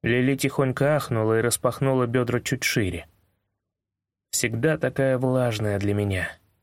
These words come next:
В моей жизни были тысячи моментов, когда я ощущал свою силу, но понимание того, что я дарю Лили наслаждение,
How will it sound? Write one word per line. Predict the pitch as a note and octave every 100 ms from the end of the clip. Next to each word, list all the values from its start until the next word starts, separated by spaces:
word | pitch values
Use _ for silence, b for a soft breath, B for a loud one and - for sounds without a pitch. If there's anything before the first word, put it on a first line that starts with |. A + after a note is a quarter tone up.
| _ _ _ _ _ _ _ -
В | A2
моей | C#3+ G#3 G#3
жизни | F3+ G#3+ G3
были | F#3+ G3 F3
тысячи | E3 F#3+ D3+ -
моментов, | C3 C3 D#3 D#3 B2+
когда | - A#2 B2
я | B2
ощущал | A#2+ - B2 C#3+ C3
свою | B2 C3+ B2+ B2
силу, | - - A2+ F#2 F2+
но | G2+ G#2+
понимание | - A2+ A#2 C3 C#3 A#2+ A#2
того, | A#2+ A2+ C3+
что | - -
я | A2 B2
дарю | A#2+ A#2+ C3+
Лили | A#2+ A#2 B2+
наслаждение, | A#2+ A2+ - G#2+ G2+ G2+ C#3 D#3+ B2+ G2+